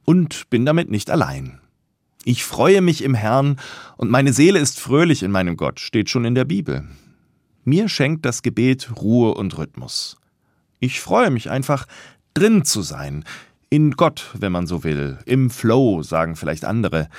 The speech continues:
Ich fühle mich geborgen. Mit anderen zusammen teilen wir beim Beten unser Innerstes, zeigen Gott unsere Wunden und unsere Verletzungen.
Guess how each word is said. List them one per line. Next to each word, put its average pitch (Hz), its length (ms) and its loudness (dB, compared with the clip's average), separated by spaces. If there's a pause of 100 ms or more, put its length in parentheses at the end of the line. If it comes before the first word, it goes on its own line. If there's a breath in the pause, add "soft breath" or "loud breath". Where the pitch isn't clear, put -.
(600 loud breath)
Ich 135 160 -4
fühle - 180 2
mich 180 180 0
geborgen. 87 580 -4 (600)
Mit 107 200 -2
anderen 180 380 0
zusammen 143 520 0 (800 loud breath)
teilen 156 380 0
wir 160 180 0
beim 110 200 0
Beten 143 580 0
unser 131 260 0
Innerstes, - 760 -4 (100)
zeigen 135 340 0
Gott 131 280 -2
unsere 92 400 -4
Wunden 143 580 0
und - 280 -6
unsere 123 300 -2
Verletzungen. 117 640 -4